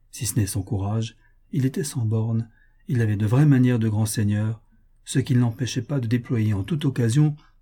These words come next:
une excessive aménité et une bienveillance soutenue. Ce fut à lui que je dus, pendant le temps que je restais à bord de l'Ensinger, mes premières et plus précieuses leçons de l'art maritime.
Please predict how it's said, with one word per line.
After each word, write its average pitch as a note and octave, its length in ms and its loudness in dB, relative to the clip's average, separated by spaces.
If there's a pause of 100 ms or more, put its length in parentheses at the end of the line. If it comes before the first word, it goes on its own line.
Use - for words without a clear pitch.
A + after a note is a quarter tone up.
(140)
une D3 140 4
excessive B2+ 460 0
aménité A2+ 640 0 (380)
et F3+ 80 4
une D3 100 6
bienveillance A#2+ 540 0
soutenue. A2 520 -2 (680)
Ce - 160 -6
fut C3 260 -2
à G2+ 80 0
lui A2+ 280 0
que B2 100 -2
je G2+ 140 0
dus, B2+ 360 0 (440)
pendant G#2 240 0
le G2+ 80 -2
temps C#3 220 0
que A#2 120 -6
je G#2 140 -4
restais G#2 260 -4
à A2 60 -2
bord G#2 240 -4
de G2 80 -4
l'Ensinger, A2 680 0 (500)
mes C3+ 100 2
premières C#3 520 2
et A2+ 120 2
plus D#3 180 -2
précieuses D3 480 -2
leçons B2 400 0
de A#2 120 2
l'art A2 260 0
maritime. G#2 680 0